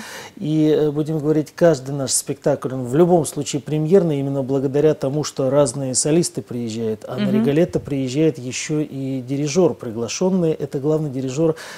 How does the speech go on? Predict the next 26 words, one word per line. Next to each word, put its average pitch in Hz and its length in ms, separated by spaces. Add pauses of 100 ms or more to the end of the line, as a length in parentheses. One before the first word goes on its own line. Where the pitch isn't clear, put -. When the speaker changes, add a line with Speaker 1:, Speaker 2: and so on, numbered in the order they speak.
(180)
Speaker 1:
Белорусского 139 540
Большого 131 440
театра. 139 440 (840)
А, 143 180
но 180 420
есть 170 480
и, 160 360
э, 147 320
будем 156 300
говорить 156 320
так, 139 220
объективная 151 760
еще 131 320
одна 135 140
Speaker 2:
Мгм. 131 100
Speaker 1:
причина, 208 400
по 151 140
которой 147 400
мы 160 220
не 151 120
смогли 139 380
в - 20
этом 127 240
году 123 240
сделать 117 340
премьеру. 131 600